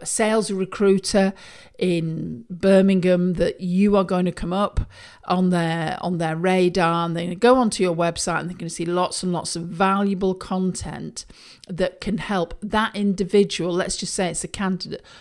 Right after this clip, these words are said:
that wants to move roles or wants, um, to accelerate their sales career. Now,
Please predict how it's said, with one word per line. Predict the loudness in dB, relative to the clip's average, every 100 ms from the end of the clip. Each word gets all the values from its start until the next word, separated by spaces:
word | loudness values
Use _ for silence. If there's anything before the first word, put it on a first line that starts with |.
| _ -4
that | -2
wants | 0 -2 -2 -6
to | -2
move | 0 4 4 4 -2 _
roles | -6 0 2 0 -2 -10 -14 -20 _ _
or | -2 0 0 -2
wants, | -6 -6 -4 -4 -6 -8
um, | -10 -8 -8 -10 -6
to | -4 -4
accelerate | -6 -4 0 2 2 0 -2
their | -4
sales | -2 0 0 -2
career. | -6 -6 -4 -8 -12 -14 -14 -4
Now, | 2 4 2